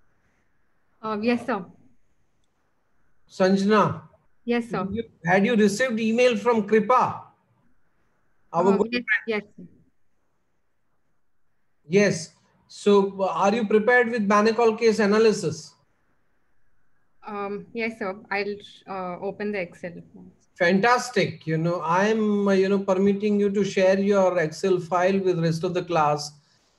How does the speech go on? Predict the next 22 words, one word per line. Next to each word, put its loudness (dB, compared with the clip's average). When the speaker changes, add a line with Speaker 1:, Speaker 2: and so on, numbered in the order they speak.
Speaker 2:
And 0
we -2
all 2
would 2
be 0
glad 2
if -2
you -2
can -8
explain -4
how 2
did -2
you -2
take -2
the 0
decision. -4
First -4
of 2
all, 4
you 0
tell 4
us -2